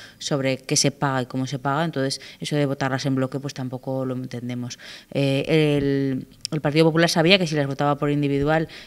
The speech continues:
tenía tres facturas apoyadas, o sea, tres facturas que se estaban aprobando de cuatro, y por lo tanto, pues bueno, nos hemos quedado ahí un poco con esa sensación de que, como digo, no se mide con el mismo rasero,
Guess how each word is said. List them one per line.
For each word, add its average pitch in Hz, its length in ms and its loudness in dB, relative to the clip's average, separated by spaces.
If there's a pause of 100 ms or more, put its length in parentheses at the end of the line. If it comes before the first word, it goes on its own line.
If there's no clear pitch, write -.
tenía 143 340 2
tres 151 200 -2
facturas 147 420 0
apoyadas, 143 600 0 (120)
o - 80 -6
sea, 139 140 -2
tres 151 240 -2
facturas 156 460 2
que 160 100 -6
se 147 60 -2
estaban 147 280 0
aprobando 143 560 0
de 143 120 -2
cuatro, 165 420 2 (360)
y 143 100 -2
por 139 120 0
lo 131 120 -2
tanto, 127 260 -6
pues 131 160 -8
bueno, 120 180 -6
nos 117 180 -10
hemos 120 180 -10
quedado 127 180 -4
ahí 123 140 -4
un 127 80 -8
poco 127 500 -4 (340)
con 135 140 0
esa 135 140 -2
sensación 139 560 -2
de 135 140 -2
que, 127 440 -2
como 127 200 -2
digo, 131 180 -2
no 127 100 -2
se 139 140 -4
mide 139 180 0
con 139 100 -2
el 135 60 0
mismo 139 260 0
rasero, 160 420 -4